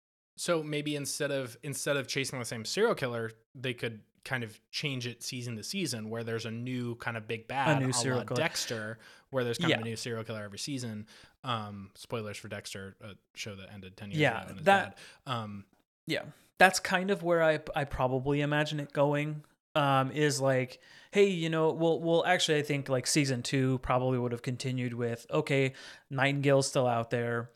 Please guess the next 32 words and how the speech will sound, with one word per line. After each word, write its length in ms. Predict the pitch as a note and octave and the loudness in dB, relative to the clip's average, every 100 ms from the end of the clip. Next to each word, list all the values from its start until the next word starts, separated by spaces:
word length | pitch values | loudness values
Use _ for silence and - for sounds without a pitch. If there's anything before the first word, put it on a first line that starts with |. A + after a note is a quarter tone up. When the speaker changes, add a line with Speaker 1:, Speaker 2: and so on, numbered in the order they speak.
| _ _ _ _ | _ _ _ _
Speaker 2:
We're 180 | C3+ C#3 | 0 2
still 200 | - C#3+ | 4 4
trying 240 | - C#3+ B2+ | 4 2 2
to 220 | A#2+ A2+ C3 _ | 0 -2 -10 _
catch 260 | - B2+ - | 2 2 2
him. 400 | B2 B2 A#2 B2 _ _ _ _ _ _ _ - D3 | 0 -2 -6 -12 _ _ _ _ _ _ _ -16 -4
Now 340 | C#3+ C3 B2+ | 2 4 4
we 160 | C3+ C3+ | 4 4
know 200 | C3 B2+ | 4 4
it's 140 | B2 | 4
actually 420 | A#2+ - C3 B2 | 0 0 -2 -2
the, 260 | A#2 A#2+ A#2 | -2 -4 -6
the 200 | A#2 A#2+ | 0 0
son, 520 | - C3 A#2 A#2 A#2 - - - - - | 2 0 0 -2 -6 -10 -20 -20 -20 -6
and 240 | B2+ A2+ | -4 -2
we're 120 | A2+ | -2
gonna 160 | A2+ A2 | -2 -4
try 180 | A2+ A2+ | 0 -2
to 60 | A2+ | -2
figure 260 | A#2+ A2 | -4 -2
it 60 | A2 | -2
out. 180 | G#2+ A2 | -2 -4
We're 100 | A2 | -8
gonna 140 | G#2+ | -8
s-, 160 | - - - | -10 -12 -10
stop 360 | - A#2 G#2+ | -2 0 0
him. 280 | A2+ A2 A2 - - - - _ _ | -4 -6 -8 -12 -20 -20 -20 _ _
But, 120 | D#3+ | 8
I 60 | D3+ | 8
mean, 180 | D#3 C#3+ | 6 2
how 240 | - E3+ | 4 4
much 400 | D#3+ D3 - | 6 4 2